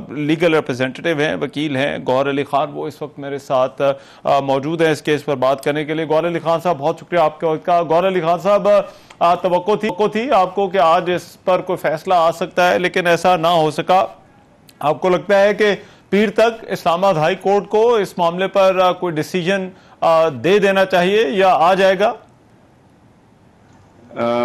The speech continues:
Speaker 2: मुझे उम्मीद है इंशाल्लाह ताला पीर तक तो आना चाहिए। आज तो हमें बड़ी उम्मीद थी कि, अ, हमारी hearing conclude हो जाएगी और कोई ना कोई decision इस्लामाबाद हाई कोर्ट का आ जाएगा। Although एक routine है, वकला, अ, तारीखें मांगते रहते हैं और हमने भी ऐसा किया हुआ, लेकिन वो ऐसे cases होते हैं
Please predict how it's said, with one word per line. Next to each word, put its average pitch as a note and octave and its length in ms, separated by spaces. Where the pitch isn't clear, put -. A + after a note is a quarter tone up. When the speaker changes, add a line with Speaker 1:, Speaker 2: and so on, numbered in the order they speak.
Speaker 2:
मुझे C3 300
उम्मीद C#3+ 360
है C#3 120
इंशाल्लाह C3+ 360
ताला B2+ 260
पीर C3 320
तक C#3+ 60
तो C3 180
आना B2 220
चाहिए। C3+ 340
आज A2 300
तो B2+ 60
हमें A#2+ 240
बड़ी A#2 220
उम्मीद A#2+ 400
थी C3 80
कि, G#2+ 480
अ, A2 40
हमारी A2+ 360
hearing B2 380
conclude B2 420
हो C3 100
जाएगी A#2+ 320
और B2 100
कोई A#2+ 200
ना A#2+ 100
कोई A#2+ 200
decision A2 400
इस्लामाबाद A#2 500
हाई A2 120
कोर्ट A2 280
का A#2 100
आ G#2 140
जाएगा। A#2 460
Although C3 360
एक A#2 180
routine B2+ 440
है, C3 160
वकला, A#2 540
अ, A2+ 340
तारीखें A2+ 520
मांगते A2+ 380
रहते A#2 300
हैं A#2+ 60
और A2+ 80
हमने G#2 280
भी B2 180
ऐसा A#2 220
किया A#2 240
हुआ, A2+ 180
लेकिन A#2+ 280
वो B2 180
ऐसे A#2 260
cases A#2 400
होते G#2 220
हैं C3 200